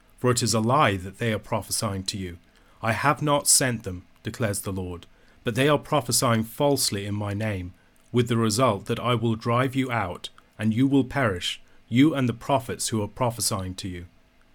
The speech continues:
Then I spoke to the priests and to all this people, saying, Thus says the Lord, do not listen to the words of your prophets who are prophesying to you, saying, 'Behold, the vessels of the Lord's house will now shortly be brought back from Babylon.'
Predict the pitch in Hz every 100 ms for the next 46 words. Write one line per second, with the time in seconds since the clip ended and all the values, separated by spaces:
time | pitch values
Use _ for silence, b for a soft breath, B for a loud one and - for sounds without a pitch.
0 | _ _ _ 113 107 101 - - 107 92
1 | - 101 - 127 92 - - b b -
2 | 107 147 151 156 131 - 135 117 104 92
3 | - 120 113 113 b b b - - 120
4 | - 123 117 - 113 123 101 87 - B
5 | B - 147 175 165 127 139 - 98 95
6 | - 110 120 117 117 104 107 113 - 127
7 | - 85 - 120 104 - 123 120 107 113
8 | 101 98 - 98 95 127 113 107 b b
9 | b b - 117 147 139 104 107 101 135
10 | - 156 135 117 123 120 123 117 139 104
11 | 90 - B B - 127 127 135 127 -
12 | 165 165 - 98 113 113 127 127 135 117
13 | - - 107 123 131 98 87